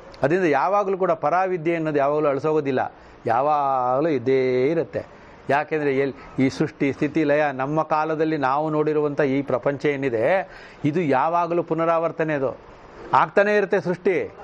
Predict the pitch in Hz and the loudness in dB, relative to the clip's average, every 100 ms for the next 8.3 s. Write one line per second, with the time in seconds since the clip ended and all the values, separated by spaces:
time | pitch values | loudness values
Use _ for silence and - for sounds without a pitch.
0 | - - - 147 156 185 170 180 180 180 | -20 -20 0 4 4 4 2 2 2 0
1 | 170 165 185 170 160 135 135 190 202 - | -2 0 -2 0 -2 0 0 0 -4 -16
2 | - 170 - 165 131 135 143 139 131 131 | -4 -4 -2 -2 0 -2 -4 -2 0 2
3 | 175 185 185 - - 147 143 135 123 - | 2 0 -6 -8 -2 0 2 2 2 -2
4 | 139 139 135 180 185 - - 131 139 131 | 0 0 2 0 -2 -6 2 4 4 2
5 | 127 143 135 135 143 175 175 170 165 160 | 0 -2 0 0 0 0 0 0 0 0
6 | 165 151 147 147 156 156 151 151 143 123 | 0 0 0 0 0 2 0 0 0 2
7 | 170 107 - - 143 147 190 196 190 180 | 0 -2 -8 2 4 6 4 4 4 4
8 | 180 170 | 4 0